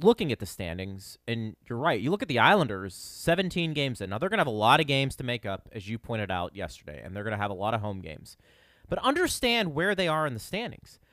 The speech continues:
They're second to last in the Eastern Conference. They've lost eight in a row.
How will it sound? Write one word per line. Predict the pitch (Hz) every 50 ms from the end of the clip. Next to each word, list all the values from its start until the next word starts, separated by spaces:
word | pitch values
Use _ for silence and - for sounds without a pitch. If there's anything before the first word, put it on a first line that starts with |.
| _ _ _ _
They're | - 214 302
second | 294 - - - - 247 294 - - 311 262
to | - -
last | 220 190 190 190 196 196 190 - -
in |
the | 151 151
Eastern | 170 - - 147
Conference. | 139 - 156 151 135 127 117 -
They've | 131 127 120
lost | 120 113 110 - - - -
eight | 135 147 202 247
in | 277 262
a | 196
row. | 135 104 98 95 95